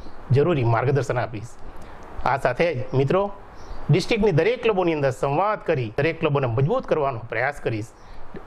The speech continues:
ક્લબોની અંદર સી ક્યુ આઈ હોય, પરમેનન્ટ પ્રોજેક્ટ હોય, ઓનલાઈન રિપોર્ટિંગ હોય,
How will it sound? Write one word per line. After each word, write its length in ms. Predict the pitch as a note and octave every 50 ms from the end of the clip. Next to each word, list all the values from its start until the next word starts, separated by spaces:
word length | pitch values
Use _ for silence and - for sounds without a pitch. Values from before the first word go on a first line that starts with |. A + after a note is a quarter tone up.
| - -
ક્લબોની 380 | - D3 D3 C#3+ D3+ D3+ C#3 C#3
અંદર 180 | C3 B2 B2+
સી 180 | A#2 - D#3 D3+
ક્યુ 200 | C#3+ - F3 F3
આઈ 140 | E3 E3 D#3
હોય, 180 | C#3+ D#3 C3+
પરમેનન્ટ 400 | A#2 B2 D3+ D3+ D#3 D3+ D3+ C3+
પ્રોજેક્ટ 360 | - D#3+ E3 F3+ F#3 F3 - -
હોય, 220 | - E3+ C3 A#2+
ઓનલાઈન 320 | B2+ D3+ E3 E3 E3 D#3
રિપોર્ટિંગ 380 | C3+ D#3+ - G#3 G3+ G3+ F#3+ F3+
હોય, 260 | F3 D#3+ D#3 B2+ A2+